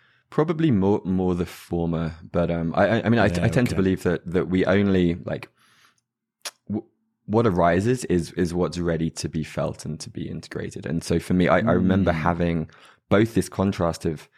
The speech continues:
Speaker 1: a very deep meditative, like, states of absorption during the meditations. And then the evenings were actually the hardest for me, like, the nights. I remember waking up from, like, nightmares
Speaker 2: Yeah.
Speaker 1: about lo-, about losing Sophie and just, like,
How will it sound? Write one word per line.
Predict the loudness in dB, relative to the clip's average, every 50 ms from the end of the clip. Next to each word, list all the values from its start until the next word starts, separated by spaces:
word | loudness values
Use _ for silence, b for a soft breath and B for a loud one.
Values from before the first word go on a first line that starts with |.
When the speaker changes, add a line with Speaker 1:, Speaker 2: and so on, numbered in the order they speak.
| b b b b b b -4
Speaker 1:
a | -4 -4
very | -2 0 2 2 4 4 4 4 2
deep | 0 -2 -2 0 2 2 2 0 -4 -10 -10 -6
meditative, | -2 0 0 0 0 0 -2 -2 -4 -4 -2 -2 -2 0 0 0
like, | 0 0 0 0 -2 -6 -12 -14 -12
states | -2 0 0 0 0 0 -2
of | -2
absorption | -2 0 2 2 2 2 2 0 0 0 2 0
during | 2 2 2 2 2 2 2 0
the | 0 0
meditations. | 0 -2 -2 -2 -2 -2 -2 -2 -2 -2 -2 -2 0
And | 0 2 4 4
then | 4 4 2 0 -2 B B B B B B 0
the | 0 2 4 4
evenings | 4 4 4 4 4 2 2 2 0
were | 0 0
actually | 0 -2 -2 -2 -2 -2 0
the | 0 0
hardest | 0 2 2 2 2 0 0
for | -2
me, | 0 0
like, | 0 0 0 0
the | 0 0
nights. | 2 2 0 0 -2 -4 -4 -4
I |
remember | -2 0 0 0 2 2
waking | 2 2 2 0 0 -2
up | -2 -2 -4
from, | -4 -2 0 0 0 -2 -4 -6 -2
like, | 0 0 0 2 0
nightmares | 2 2 2 2 2 2 0 0 0 0 0 -2 -4 -6 -10 -12 B B B B B B
Speaker 2:
Yeah. | -6 -4 -2 -2
Speaker 1:
about | 0 2 2 2 2 2 0 -2 -2 0
lo-, | 2 2 4 2 2 0
about | 0 0 0 0 2 2
losing | 0 0 0 0 -2 -2
Sophie | -2 -2 -2 -2 -2 -2 -2
and | -2 0 -2
just, | -2 -2 -2
like, | -2 -2 -2 -2 -4 -10